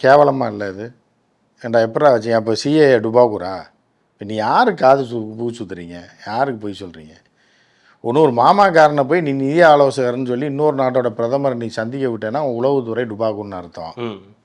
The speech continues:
Speaker 1: "வேலைக்கு ஆகாதவங்க நீங்க" அப்படின்னு அர்த்தம். இல்லைன்னா நீங்க திட்டம் போட்டு நீங்க செய்றீங்க. நான் ஒரு மாமாக்காரனை கொண்டாந்து நிதி ஆலோசகரா இன்னொரு பிரதமர்கிட்ட கோர்த்து விட்டு போட்டோ எடுத்து நாளைக்கு அவனை கவுத்தணுன்றதுக்கு நீங்க போடுற சதி திட்டம்னு அர்த்தம்.
Speaker 2: ம்.
Speaker 1: ரெண்டுல ஏதாவது ஒண்ணு தானே இருக்க
Speaker 2: ஆமா.
Speaker 1: முடியும். அப்ப நீ எது சொல்லு?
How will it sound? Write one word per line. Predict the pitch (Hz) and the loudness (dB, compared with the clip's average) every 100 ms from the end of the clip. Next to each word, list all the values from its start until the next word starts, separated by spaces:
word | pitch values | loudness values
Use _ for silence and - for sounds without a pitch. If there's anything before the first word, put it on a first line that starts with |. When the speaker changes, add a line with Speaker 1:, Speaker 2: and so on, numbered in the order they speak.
| _ | _
Speaker 1:
"வேலைக்கு | - 120 131 117 | -2 2 2 0
ஆகாதவங்க | 107 101 95 98 | -2 -6 -10 -12
நீங்க" | 95 90 95 | -14 -14 -14
அப்படின்னு | 85 90 | -14 -16
அர்த்தம். | 80 - 80 80 _ - _ - | -18 -20 -20 -20 _ -20 _ -2
இல்லைன்னா | 190 220 180 233 | 4 6 6 6
நீங்க | 180 | 2
திட்டம் | 143 175 165 214 | 0 0 2 4
போட்டு | 156 156 | 4 2
நீங்க | 180 135 - | 0 -4 -4
செய்றீங்க. | 117 107 110 | -4 -4 -8
நான் | 117 | -8
ஒரு | 113 | -4
மாமாக்காரனை | 113 139 143 120 110 107 | 0 2 2 0 -4 -6
கொண்டாந்து | 110 135 | -8 -6
நிதி | 123 139 | -2 0
ஆலோசகரா | 123 107 101 120 208 - - - - | 0 -2 0 2 2 0 -18 -20 -10
இன்னொரு | 151 185 165 | 2 4 6
பிரதமர்கிட்ட | 139 139 147 131 120 | 4 4 2 0 0
கோர்த்து | 143 147 143 | 2 0 0
விட்டு | 123 117 175 | -4 -4 -6
போட்டோ | 156 165 160 | 0 0 2
எடுத்து | 135 120 147 | 0 0 -4
நாளைக்கு | 156 131 131 120 | -4 -2 -2 -2
அவனை | 117 | -4
கவுத்தணுன்றதுக்கு | 104 127 156 143 120 117 107 113 185 | -2 -2 -2 -6 -8 -8 -10 -10 -8
நீங்க | 139 | -8
போடுற | 117 110 113 | -8 -8 -10
சதி | 160 120 123 | -8 -6 -6
திட்டம்னு | 135 92 101 113 | -8 -12 -12 -12
அர்த்தம். | 85 - - | -14 -18 -20
Speaker 2:
ம். | 110 110 92 | -16 -16 -12
Speaker 1:
ரெண்டுல | 98 120 180 | -4 0 4
ஏதாவது | 170 160 160 | 6 8 6
ஒண்ணு | 147 | 4
தானே | 151 | 2
இருக்க | 143 120 | 2 0
Speaker 2:
ஆமா. | 117 | -4
Speaker 1:
முடியும். | 104 113 85 _ _ _ _ _ _ _ | -4 -8 -10 _ _ _ _ _ _ _
அப்ப | 165 208 | 0 4
நீ | 180 | 6
எது | 156 160 | 6 4
சொல்லு? | 156 139 123 117 | 2 2 2 -4